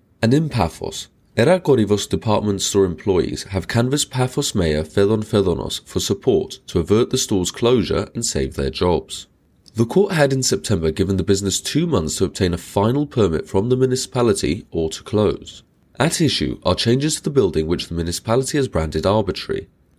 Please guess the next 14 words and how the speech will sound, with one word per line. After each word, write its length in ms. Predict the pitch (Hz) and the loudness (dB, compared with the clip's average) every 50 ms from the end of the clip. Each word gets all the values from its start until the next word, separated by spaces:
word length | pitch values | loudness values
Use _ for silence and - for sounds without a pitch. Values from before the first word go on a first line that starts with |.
| _ _ | _ _
The 100 | _ 101 | _ -2
shop 300 | 98 - 135 139 147 - | 2 2 2 2 4 2
is 100 | 196 - | 0 2
slated 380 | - - 139 117 98 - 98 - | 2 2 2 2 2 0 -4 -4
to 100 | - 92 | -4 -6
shut 320 | - - - 120 139 - | -6 -2 -2 -2 -2 0
down 220 | - 92 80 78 71 | -2 -2 -2 0 0
by 100 | 92 101 | -2 -2
November 480 | 113 123 113 92 87 85 80 76 69 | 0 0 0 0 0 0 -2 -2 -4
fourteenth. 840 | 78 - - - 73 - - - - 113 104 78 71 - - - - _ _ _ _ - | -6 -6 -6 -6 -6 -6 -6 -4 -2 -2 -2 -2 -4 -8 -16 -20 -20 _ _ _ _ -4
The 60 | 101 | -2
business 440 | 98 - 165 165 156 110 80 78 - | 0 0 0 2 2 2 0 0 0
has 200 | - 90 80 78 | -2 -4 -2 -2
appealed. 600 | - - - - 101 90 - - - - - | -4 -4 0 2 2 2 2 0 -2 -8 -14